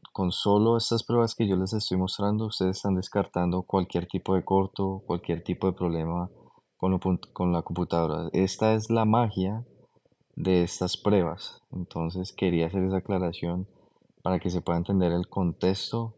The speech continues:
de lo que esto, eh, significa a la hora de, de diagnosticar. Otra manera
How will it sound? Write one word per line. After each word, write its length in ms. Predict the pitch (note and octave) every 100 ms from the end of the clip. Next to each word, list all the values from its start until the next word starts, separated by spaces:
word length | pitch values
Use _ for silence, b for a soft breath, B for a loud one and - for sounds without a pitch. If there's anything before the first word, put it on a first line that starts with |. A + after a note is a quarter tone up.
| -
de 100 | G2
lo 160 | F#2 E2+
que 160 | E2+
esto, 540 | E2+ - F2+ F2+ F#2 -
eh, 420 | F2 F2+ E2+ D#2+ D#2+ E2+ - - _ _ _ _ -
significa 720 | - G2 F#2 F2 G2 - E2
a 20 |
la 160 | E2+ E2
hora 260 | E2 E2
de, 380 | F2+ F2+ E2+ D#2+ _ _
de 80 | F2+
diagnosticar. 680 | E2+ F2 E2+ - - D2+ - _ - - - B B B B B B B B B B B B - - - - - -
Otra 240 | G2 A2
manera 600 | A2+ G#2+ F#2+ F#2 G2+